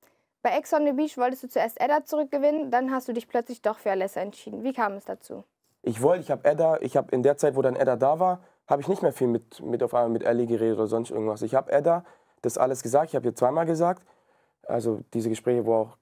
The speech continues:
Speaker 2: gezeigt wurden, es waren tatsächlich auch die einzigen Gespräche, die ich mit ihr geführt hab. Ähm,
Speaker 1: Hast du sie auch immer wieder versucht zu besprechen?
Speaker 2: Ja, und ich hab immer gefragt, „Können wir reden, können wir reden?“ Ich musste battlenmäßig, dass ich,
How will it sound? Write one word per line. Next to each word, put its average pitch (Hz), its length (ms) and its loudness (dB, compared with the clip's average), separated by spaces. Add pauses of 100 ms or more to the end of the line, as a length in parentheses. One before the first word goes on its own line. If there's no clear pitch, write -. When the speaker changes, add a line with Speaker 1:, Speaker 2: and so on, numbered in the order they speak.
(380)
Speaker 2:
gezeigt 127 420 -2
wurden, 147 120 2
es 117 80 -6
waren 123 180 2
tatsächlich 165 600 -2 (360)
auch 123 200 0
die - 180 -2
einzigen 139 340 -2
Gespräche, 139 400 0
die 120 60 -4
ich 120 80 -6
mit 120 120 0
ihr 120 100 2
geführt 147 320 -4
hab. 185 180 -2 (520)
Ähm, 131 220 2
Speaker 1:
Hast 139 140 -6
du 214 60 -12
sie 202 100 -4
auch 196 100 -6
immer 208 220 -8
wieder 196 160 -6
versucht 202 500 -10
zu 208 100 -10
besprechen? 165 260 -2
Speaker 2:
Ja, 170 160 2
und 131 240 -4
ich - 160 -6
hab 156 160 0
immer 175 240 4
gefragt, 143 500 -2
„Können 127 160 -4
wir 117 100 -2
reden, 147 280 0
können 117 160 -4
wir 113 100 0
reden?“ 139 240 2
Ich 120 80 -6
musste 147 280 -4
battlenmäßig, 120 640 0
dass 113 200 -2
ich, 110 100 -8